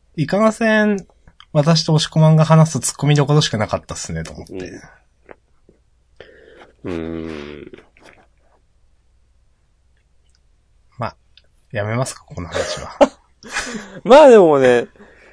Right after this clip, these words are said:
Speaker 2: なんだろうな、最近のジャンプ、まあ、新連載もピリッとしなくて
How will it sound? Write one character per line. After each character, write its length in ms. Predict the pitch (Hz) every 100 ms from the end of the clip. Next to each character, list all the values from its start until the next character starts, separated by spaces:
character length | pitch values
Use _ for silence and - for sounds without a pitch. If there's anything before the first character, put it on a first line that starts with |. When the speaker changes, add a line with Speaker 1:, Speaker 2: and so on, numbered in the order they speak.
| _ _ -
Speaker 2:
な 140 | 202
ん 80 | 285
だ 80 | 160
ろ 80 |
う 40 | 113
な、 100 | 104
最 260 | 190 262
近 500 | - - 254 262 269 - _ _ _ _ _ _ -
の 260 | 226 269
ジ 100 | 233
ャ 80 | 254
ン 100 | 254
プ、 640 | 254 - 160 127 113 104 _ _ _ _
ま 120 | - 143
あ、 60 |
新 300 | - 170 185
連 220 | 190 202
載 180 | 190 110
も 140 | 107 101
ピ 160 | -
リ 140 | 123 123
ッ 40 |
と 140 | -
し 120 | - 104
な 140 | 98
く 80 | -
て 340 | - 82 71